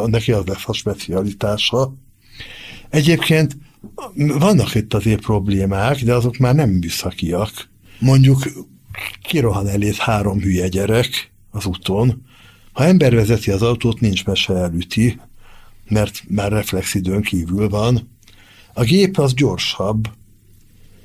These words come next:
No, tehát a gépnek még van egy döntési lehetősége, hogy neki vezeti a falnak az autót, vagy elüti a három gyereket. Na most,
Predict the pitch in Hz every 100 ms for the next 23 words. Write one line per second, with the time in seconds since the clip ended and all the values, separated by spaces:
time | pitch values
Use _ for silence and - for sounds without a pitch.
0 | - - 120 135 123 131 113 185 190 131
1 | 135 120 123 170 101 92 107 107 107 95
2 | - 101 107 107 - 110 - 113 107 110
3 | 151 - - - - 117 147 135 104 98
4 | 101 - 101 98 - 113 107 104 104 95
5 | 104 127 131 127 120 110 107 95 92 101
6 | 92 98 95 95 95 90 85 90 - 117
7 | - - _ - - _ _ - - -
8 | - - - - - - - - - -
9 | _ - 135 143 151 - -